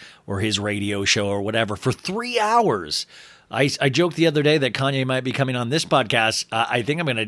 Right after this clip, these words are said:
uh, not extend the invite anymore, um, but he made just some really, really, really horrific comments, which I will, uh, talk about in a second. And, um,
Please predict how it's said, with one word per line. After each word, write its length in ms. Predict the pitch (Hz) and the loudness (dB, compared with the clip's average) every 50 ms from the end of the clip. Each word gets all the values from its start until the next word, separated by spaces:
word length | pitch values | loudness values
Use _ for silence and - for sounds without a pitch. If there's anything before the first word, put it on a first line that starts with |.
| 104 - | -4 -4
uh, 180 | 110 113 113 110 107 | -4 -4 -4 -6 -6
not 400 | 120 117 120 123 127 123 - - | -6 -6 -4 -2 -2 -4 -4 -4
extend 400 | 107 - - - 131 120 113 110 | -4 -4 0 0 0 -2 0 -4
the 100 | 107 127 | -4 -2
invite 320 | 156 175 147 117 107 104 | -2 0 0 0 0 0
anymore, 480 | 107 104 107 107 104 101 104 104 107 - - - - - - - - - - - | -2 -4 -4 -4 -4 -2 -2 -2 -4 -4 -8 -14 -16 -16 -16 -18 -20 -14 -4 0
um, 500 | 135 131 127 127 123 120 120 120 110 - _ _ - | 2 4 6 6 4 4 0 -4 -8 -10 _ _ -10
but 220 | - 139 135 151 139 | -6 0 0 0 0
he 200 | - - 170 170 | 2 0 0 0
made 460 | 165 175 170 170 165 156 151 127 - _ _ _ _ _ | 0 0 2 2 2 0 -2 -6 -12 _ _ _ _ _
just 280 | 143 147 175 160 165 - | -6 -4 -4 -4 -4 -4
some 360 | - - 175 160 147 143 139 | -4 -2 -2 -2 0 0 0
really, 480 | 147 165 175 180 180 180 170 170 165 156 | 2 4 4 4 4 4 4 4 2 2
really, 680 | 139 131 131 151 170 170 160 151 147 135 131 131 127 | 0 -2 -2 0 2 2 2 2 2 2 2 2 0
really 840 | 113 117 120 123 147 175 180 185 175 147 131 113 104 101 98 95 - - - - - - - _ - | 0 -2 -2 0 2 2 4 4 4 2 2 0 0 -4 -6 -8 -10 -14 -20 -20 -20 -20 -20 _ -10
horrific 480 | - - 143 139 143 127 - 127 98 - | 0 0 4 4 4 4 2 0 -2 -2
comments, 580 | - 135 135 131 120 117 113 110 107 - - | 0 0 2 2 0 0 -4 -6 -6 -6 -4
which 220 | 110 120 113 - - | -2 -2 -2 -2 -4
I 180 | 113 110 120 120 | -2 -2 -2 0
will, 340 | 113 117 113 110 110 107 - - - - - - | 0 0 0 0 -2 -4 -6 -16 -20 -20 -16 -8
uh, 160 | - 110 110 110 | -6 -4 -4 -4
talk 280 | - - 196 185 151 | 0 2 2 4 4
about 360 | 160 135 127 110 101 104 - _ _ _ _ _ _ - - _ _ - - | 4 2 2 2 0 -2 -6 _ _ _ _ _ _ -20 -20 _ _ -6 -2
in 280 | 160 165 160 151 139 - - | -2 0 0 -2 -4 -8 -8
a 80 | 123 101 | -6 -4
second. 520 | - - 180 160 - - 110 90 87 82 _ _ - - _ _ - - _ _ _ _ - | -2 0 0 0 0 -2 -6 -8 -8 -12 _ _ -20 -20 _ _ -20 -20 _ _ _ _ -4
And, 580 | 147 143 147 143 135 135 135 131 135 135 131 131 | 0 2 4 4 4 4 4 2 2 2 2 2
um, 580 | 123 120 120 117 113 110 110 110 110 107 98 | 2 4 2 2 0 -2 -4 -8 -12 -12 -16